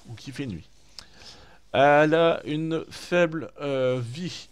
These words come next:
Elle produit lentement, elle pollinérise lentement, elle a besoin de fleurs, elle fertile quand elle meurt de deux drones et une reine. Son territoire, c'est du neuf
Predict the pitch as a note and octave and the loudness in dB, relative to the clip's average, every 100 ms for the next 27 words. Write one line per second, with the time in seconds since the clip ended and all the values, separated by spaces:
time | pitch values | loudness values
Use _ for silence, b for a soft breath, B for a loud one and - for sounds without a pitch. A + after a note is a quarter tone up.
0 | - G#2+ G2+ - A#2+ A#2 A2+ G#2 C#3+ D#3+ | -6 -6 -6 -10 -8 -6 -4 -4 -4 -6
1 | D#3+ E3 E3+ - G#2 G2+ B2 A#2+ A2+ G#2 | -4 -2 -2 -4 -8 -6 -6 -6 -6 -6
2 | F#2 - F3 - D#3 D3+ - G2+ F#2+ G2+ | -8 -4 -6 -4 -6 -4 -6 -6 -6 -6
3 | G#2 G#2+ F2+ F2 - D3 D3 D3+ B2+ F2+ | -8 -8 -8 -10 -2 0 2 0 -2 -6
4 | - A#2+ - B2+ A2 G#2 F#2+ F2+ F#2+ A#2 | -8 -10 -8 -10 -8 -10 -10 -8 -8 -6
5 | A#2+ G2+ F2+ F#2 G#2+ D3 B2 A2+ D#3+ E3 | -4 -6 -10 -12 -4 -4 -2 -2 -2 -2
6 | D#3+ - B B B B B2+ G#2+ F2 E2+ | -8 -18 B B B B -6 -4 -4 -4
7 | A2+ D3 A2 - B B B B B B | -4 -4 -8 -12 B B B B B B
8 | - F3 F3 E3 E3 - D#3+ C3+ B2 G#2 | -8 -6 -2 -2 -2 0 0 0 -6 -12
9 | G#2 G#2+ B2+ F3 F3 - - | -10 -8 -4 0 0 -2 -12